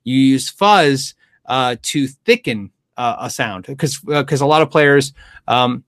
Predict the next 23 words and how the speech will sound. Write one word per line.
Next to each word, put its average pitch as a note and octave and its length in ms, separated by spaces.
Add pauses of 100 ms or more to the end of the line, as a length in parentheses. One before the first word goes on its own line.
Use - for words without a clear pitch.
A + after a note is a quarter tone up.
(300)
will C3+ 140
use, C3 280
well, G#3 220 (200)
like A3+ 140
I - 40
said, A3+ 120
I'll, F#3 220
I G#3 60
use A3 180
Eric G#3 160
Johnson F#3+ 320
'cause B2 100
he's C#3 120
a D#3 40
really E3 140
good D3+ 140
ex-, B2+ 240
an, C3+ 240
uh, A#2 320
example. C3+ 560 (500)
He F3 140
uses G#3+ 300
a, E3+ 160